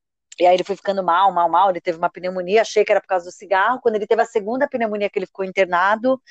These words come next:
é, ele foi ficando pior, ficou mal, ficou ruim mesmo. É, e aí, semana a semana, ele só ia piorando. A família me falou, "Não, Thaís, é que ele tá,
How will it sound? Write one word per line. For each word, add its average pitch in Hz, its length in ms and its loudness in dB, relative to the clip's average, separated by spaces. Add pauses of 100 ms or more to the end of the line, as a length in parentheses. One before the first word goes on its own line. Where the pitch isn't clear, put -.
(300)
é, 185 240 6
ele 175 100 0
foi 196 160 -8
ficando 196 320 -4
pior, 196 460 4
ficou - 320 -10
mal, 180 380 2
ficou - 240 -6
ruim 202 260 -4
mesmo. 214 560 0 (340)
É, 175 1000 6
e 165 80 2
aí, 185 160 4
semana 214 340 0
a - 20 4
semana, 208 320 -2
ele 202 140 -2
só 196 160 0
ia 208 100 4
piorando. 226 520 0
A - 20 2
família 233 300 -2
me 240 100 -2
falou, 240 220 0
"Não, 294 240 -4
Thaís, 208 260 4
é 196 80 2
que 220 100 -4
ele 214 140 2
tá, 208 420 0